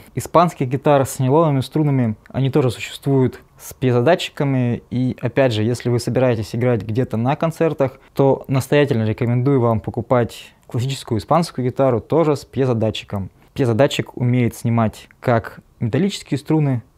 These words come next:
так и нейлоновые, потому что снимает он не колебания струны, а колебания корпуса.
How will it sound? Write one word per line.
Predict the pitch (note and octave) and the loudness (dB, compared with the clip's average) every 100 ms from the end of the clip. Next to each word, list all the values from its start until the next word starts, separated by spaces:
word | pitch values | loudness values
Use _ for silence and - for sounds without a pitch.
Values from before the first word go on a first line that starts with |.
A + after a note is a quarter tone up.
| _ | _
так | C#3+ C#3+ - | -2 -2 -6
и | - | -2
нейлоновые, | B2+ B2 A2+ A#2+ A#2+ G#2+ F#2+ | 0 2 2 2 2 0 -2
потому | - - A2+ A2+ | -6 -4 -2 -2
что | - A2 G2+ | -4 -4 -4
снимает | - A#2+ A#2+ A2+ G2+ | -4 -2 0 0 0
он | G2+ | -2
не | A#2 E3 | -2 -2
колебания | C#3+ C3+ C#3 C3+ A#2 | -2 0 2 2 -2
струны, | - B2+ B2 A#2+ - | -4 -2 0 -2 -2
а | G#2+ | -4
колебания | A2 G#2+ G#2 A2 G#2 | -2 -2 -2 -2 -2
корпуса. | - A2 - - - | -2 -6 -6 -12 -14